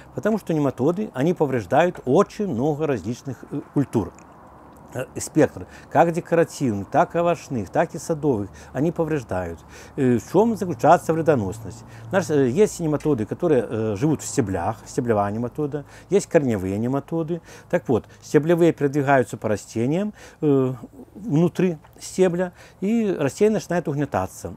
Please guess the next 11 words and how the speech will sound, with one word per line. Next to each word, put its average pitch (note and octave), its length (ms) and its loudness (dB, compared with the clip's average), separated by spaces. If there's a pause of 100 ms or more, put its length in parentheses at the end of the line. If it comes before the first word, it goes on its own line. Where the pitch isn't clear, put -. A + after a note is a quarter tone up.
Угнетаются D#3 720 0
растения, F3+ 420 -2
начинают, D3+ 520 -2
э, - 20 0
м, B2 560 -2
желтеть, C3+ 600 0 (280)
начинают D#3 400 2
листья F#3 340 0
крутиться, F3 480 -6
как F3 220 0
вирусные, E3 580 -2